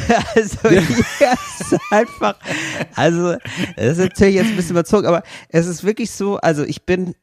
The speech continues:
Speaker 1: man muss ja Auto fahren, so. Also man kann ja auch auf den Bus warten, aber man muss dann halt, also fünfzig Prozent des Urlaubs bestehen halt daraus, dass man auf den Bus wartet. Kann man auch, hab ich auch schon
Speaker 2: Ja,
Speaker 1: gemacht.
Speaker 2: okay.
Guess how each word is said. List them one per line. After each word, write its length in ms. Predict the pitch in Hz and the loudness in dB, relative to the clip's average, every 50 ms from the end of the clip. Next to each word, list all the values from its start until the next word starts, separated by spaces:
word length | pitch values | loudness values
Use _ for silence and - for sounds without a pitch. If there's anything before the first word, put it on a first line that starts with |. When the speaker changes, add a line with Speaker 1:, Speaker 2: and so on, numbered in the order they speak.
| _ _ | _ _
Speaker 1:
man 260 | - - - 160 156 160 | -16 -6 -2 0 2 2
muss 180 | 180 185 - | 2 0 0
ja 100 | - 147 | 0 0
Auto 200 | - 151 143 131 | 2 0 0 0
fahren, 420 | 117 - - 113 101 98 101 - - - - - - _ _ _ - | -4 -8 -6 -4 -4 -4 -4 -6 -10 -12 -14 -14 -16 _ _ _ -12
so. 300 | - - 110 101 98 - - _ _ _ _ _ | -6 -4 -2 -2 -2 -4 -8 _ _ _ _ _
Also 360 | - 117 117 123 123 117 113 - | -2 -2 0 2 2 0 0 0
man 160 | - 120 120 | -2 -4 -2
kann 160 | - - 170 | 2 2 2
ja 220 | 165 160 151 123 107 | 4 4 2 2 2
auch 180 | 139 131 - - - | 0 0 -2 -4 -6
auf 140 | 127 120 | -6 -6
den 120 | - 123 117 | -4 -2 0
Bus 240 | 143 175 - - - | 0 0 0 0 0
warten, 420 | 160 175 180 185 - 185 185 170 | 2 2 2 2 0 -2 -4 -4
aber 300 | - 135 131 139 139 139 | -2 -2 0 2 2 2
man 220 | 131 131 131 131 | 0 -2 -2 -2
muss 200 | 135 147 147 - | -2 -2 -4 -4
dann 200 | - 143 143 135 | -4 -4 -4 -2
halt, 360 | 139 123 127 127 123 - - - _ - - - - - | 0 0 -2 -2 -4 -8 -18 -20 _ -20 -20 -20 -16 -8
also 300 | - 123 123 135 139 123 | -6 -4 -2 -2 -2 -2
fünfzig 360 | - 160 156 160 - - - | -2 -2 -2 -2 -2 -4 -2
Prozent 300 | - 143 - - 143 139 | -2 -2 0 0 0 0
des 80 | 135 | 0
Urlaubs 300 | - - 143 139 139 - | 0 0 2 2 2 0
bestehen 340 | - 135 - - 147 127 127 | -2 -8 -6 -2 -2 0 2
halt 260 | 135 127 127 123 - _ _ | 2 2 0 -2 -4 _ _
daraus, 340 | - 123 123 120 123 123 117 | -2 0 0 2 0 -2 -2
dass 160 | - 131 120 | -2 -4 -2
man 100 | 123 110 | -2 -2
auf 80 | 117 113 | -2 -4
den 80 | 123 113 | -2 0
Bus 260 | - 110 - - - | 0 0 0 0 -2
wartet. 440 | 95 87 87 87 - - - - - | -4 -2 -2 -4 -6 -12 -16 -4 0
Kann 140 | - 156 | 2 2
man 100 | 156 160 | 4 4
auch, 180 | 147 151 147 139 | 2 2 2 2
hab 80 | 151 160 | 0 0
ich 120 | 175 151 | 2 2
auch 100 | 175 180 | 0 0
schon 160 | - 208 196 | 0 0 0
Speaker 2:
Ja, 60 | 190 | 2
Speaker 1:
gemacht. 240 | 123 120 120 107 123 | 4 4 4 4 2
Speaker 2:
okay. 240 | 147 - - - - | 0 -2 -6 -8 -10